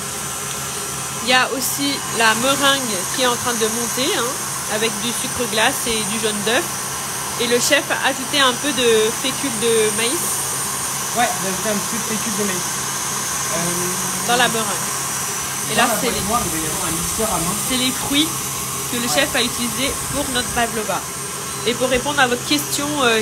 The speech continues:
Speaker 1: Karine, oui, bien sûr, vous pouvez utiliser, euh, que les framboises pour votre pavlova. C'est tout à fait possible. On peut ajouter toutes sortes de fruits, hein, si, euh, dans la pavlova, hein, les fruits qu'on aime,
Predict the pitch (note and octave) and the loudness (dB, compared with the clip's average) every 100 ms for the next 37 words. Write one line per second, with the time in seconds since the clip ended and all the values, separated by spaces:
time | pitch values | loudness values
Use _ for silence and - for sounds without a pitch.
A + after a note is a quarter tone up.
0 | G#3+ B3+ A#3+ C4 D4+ C#4+ D4 C#4+ B3+ - | 2 2 2 0 -2 0 0 2 2 0
1 | D#4 - A#3+ A#3+ A#3+ B3+ - B3+ A#3+ A3 | -4 -2 -2 0 0 -2 -2 -2 -2 2
2 | C4+ C4 A3 G#3 G3+ - - - - - | 4 4 4 0 -4 -8 -8 -8 -8 -6
3 | - D4 C4+ C4+ B3 A3 A3 A#3+ - A#3 | 0 2 2 2 0 4 4 4 4 0
4 | G#3+ G#3+ - G#3+ A3+ A3 A#3 G#3 G3 A#3 | 2 -2 -2 -2 0 0 0 2 2 2
5 | A#3 B3+ C4+ C#4+ - A#3+ - A#3+ B3+ E3+ | -2 0 0 0 -2 -4 -2 -4 -2 -4
6 | - - - - - A3+ C4+ B3+ B3+ - | -6 -8 -8 -8 -4 2 4 4 2 -2
7 | C4 D4+ - D4 A3+ B3+ - D4 C#4+ A3+ | -2 -2 2 2 2 -4 0 2 4 2
8 | A3+ - G#3+ G3+ G3 F#3+ C#3 - A#3 A3+ | 0 -4 0 2 2 2 -2 4 4 4
9 | A#3+ A#3 G#3+ G#3+ A#3+ A3+ G#3+ C4 G#3+ G#3 | 2 0 2 4 4 2 0 -2 -2 -2
10 | G3 G3+ A#3 | 0 0 0